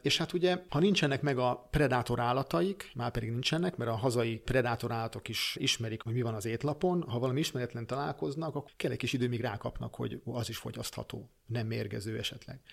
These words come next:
Ugye óvatosak nyilván a-, az élővilág azért óvatos ilyen szempontból, az újat lassabban fogadja be, de ezeknek még nincsenek meg úgy azok a predátoraik, akik ezeket szabályoznák. Tehát egy ilyen predátor nyomás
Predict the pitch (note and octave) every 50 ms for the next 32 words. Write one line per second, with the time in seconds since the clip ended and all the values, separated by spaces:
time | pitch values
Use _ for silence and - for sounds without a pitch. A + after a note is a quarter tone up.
0 | - - - - - A2 A2+ A#2+ B2 A#2 A2+ A2 - A2+ - A2+ - - B2 A#2
1 | A2 G#2+ A2 A2+ A2 A2+ A2+ A#2+ A2+ A2+ A#2 A2+ A2 A2+ A2 A#2 A2+ A2 G#2+ A2+
2 | A2 G#2 G#2+ A2 A#2+ A#2 C3 D3 E3+ - - D#3+ - - D3+ C#3+ C3 - - C#3+
3 | B2+ - C3 B2 A#2 A#2 A2+ B2+ B2 A#2 A2+ A2+ - - - - - - - -
4 | _ A#2 B2 B2+ - - D#3+ D#3 D#3+ D#3 - D#3+ D3+ D#3+ D3+ D3+ D#3+ C#3+ D3+ D3
5 | D3+ D3+ D3 D3+ - - - - - - E3+ D#3 E3+ E3 - E3+ - F3 F3 F#3+
6 | G3 D#3 A#2+ - A#2+ A#2+ A#2+ G2+ A#2+ A#2+ A2+ A#2+ A#2+ A#2 A#2 A2 A#2 - A#2+ -
7 | - B2+ A#2 A2+ A#2 A#2 - - B2 A#2 B2 B2+ C3 C3+ - B2 A#2+ - A#2+ -
8 | A#2+ A2 A#2+ A#2+ - A#2 - - - - A#2+ A2+ G#2+ A#2 A2 A2 A2+ A2+ A2+ A#2
9 | - C3+ C#3+ D3 C#3+ - B2 A#2+ - D3 B2+ A#2 - - - D3+ C#3+ B2 A#2+ A2+
10 | - C3+ D3+ C3 A#2+ A#2+ - - B2 A#2+ C3 A#2+ A#2+ A#2 A#2 - - -